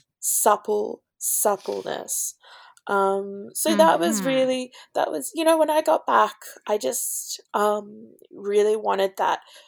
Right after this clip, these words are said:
Speaker 1: fullness and that growth. Um, and I'm
Speaker 2: Okay.
Speaker 1: very, like, I'm, I'm happy with the surgery, really.
Speaker 2: And which one did you choose? Mango?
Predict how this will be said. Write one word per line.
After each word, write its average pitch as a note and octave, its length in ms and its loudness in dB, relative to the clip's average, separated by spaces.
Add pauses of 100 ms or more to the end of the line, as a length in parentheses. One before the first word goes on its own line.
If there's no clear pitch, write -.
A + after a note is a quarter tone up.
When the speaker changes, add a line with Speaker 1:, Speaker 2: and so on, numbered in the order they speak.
Speaker 1:
fullness G#3+ 760 -2
and G3+ 160 -2
that - 240 -4
growth. F#3+ 720 -2 (180)
Um, G#3+ 420 -2 (340)
and C4 80 0
I'm C4+ 100 2
Speaker 2:
Okay. - 20 -10
Speaker 1:
very, C#4+ 440 2
like, C4 240 0
I'm, C#4 240 4 (260)
I'm E4+ 160 4
happy D4+ 640 -2
with A3 200 -2
the G#3+ 100 -4
surgery, - 1000 -4
really. A#3 600 -2 (600)
Speaker 2:
And A3+ 220 0
which A#3 240 -2
one A3+ 220 -2
did F3+ 220 -6
you B3+ 100 -6
choose? E3 420 -8
Mango? F#3 720 -4